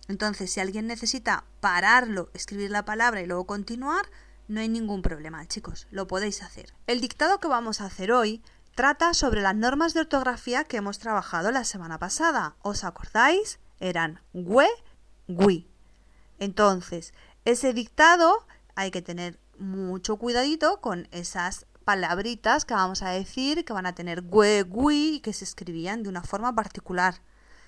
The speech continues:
que no se os olvide, tenedlo en la cabeza.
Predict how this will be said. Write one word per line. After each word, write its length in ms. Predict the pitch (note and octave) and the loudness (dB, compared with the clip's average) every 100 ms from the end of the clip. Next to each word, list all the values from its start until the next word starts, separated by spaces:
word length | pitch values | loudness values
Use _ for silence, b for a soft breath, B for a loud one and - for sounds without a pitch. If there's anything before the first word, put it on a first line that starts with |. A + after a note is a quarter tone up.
| b | b
que 120 | - G3+ | -6 -2
no 120 | F3 | -2
se 100 | F#3 | -2
os 120 | F#3 | -2
olvide, 600 | G#3 G#3 D4 C4+ C4 - - | -2 0 0 2 0 -2 -6
tenedlo 460 | F#3+ F#3 D#3+ D#3+ | -4 -4 -6 -6
en 80 | E3+ | -4
la 100 | E3+ | -4
cabeza. 800 | E3 G3+ D4 - C4 C4 C4+ C4+ | -2 0 0 4 6 8 6 4